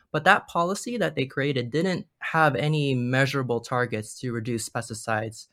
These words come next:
or expand organic and other ecological farming methods in their supply chain. And as a result, Kroger dropped from seventh down to twelfth place on this year's bee-friendly retailer scorecard that we create.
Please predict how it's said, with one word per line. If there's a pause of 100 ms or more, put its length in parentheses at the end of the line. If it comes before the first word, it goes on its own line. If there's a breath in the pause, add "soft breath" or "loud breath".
(340 loud breath)
or
expand
organic
and
other
ecological
farming
methods
in
their
supply
chain. (460 soft breath)
And
as
a
result,
Kroger
dropped
from
seventh (100)
down
to
twelfth
place
on
this
year's
bee-friendly
retailer
scorecard
that
we
create.